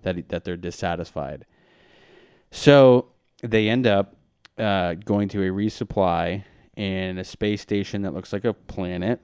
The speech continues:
called the Yorktown. And while there, there is a distressed call, and a ship arrives and is asking for help, and that their crew was captured and they need help. It's a new species.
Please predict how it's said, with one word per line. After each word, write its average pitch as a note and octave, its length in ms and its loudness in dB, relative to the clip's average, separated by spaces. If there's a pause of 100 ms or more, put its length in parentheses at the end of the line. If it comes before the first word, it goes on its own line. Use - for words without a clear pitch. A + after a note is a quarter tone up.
(120)
called F2 280 -4
the G2 80 -4
Yorktown. G2 680 -2 (800)
And F#2 460 -6
while G2 300 2
there, G2 500 -2 (260)
there G2+ 200 0
is F#2 440 -4
a F#2 120 -8
distressed - 640 -4
call, F2+ 480 -2 (160)
and F#2+ 180 -6
a F#2 140 -4
ship - 440 -4
arrives F#2 840 -2 (560)
and F2+ 480 -6
is F#2+ 160 -10
asking F#2 480 -4
for F2 200 -8
help, E2 340 -6 (120)
and F2+ 140 -10
that F2 140 -10
their F#2+ 140 -8
crew F#2+ 260 -8
was F#2+ 140 -8
captured F2 540 -8
and E2 140 -12
they F2 100 -12
need E2+ 200 -10
help. - 320 -12 (420)
It's F#2+ 220 -8
a F#2 80 -2
new G2 280 2
species. B2 920 -2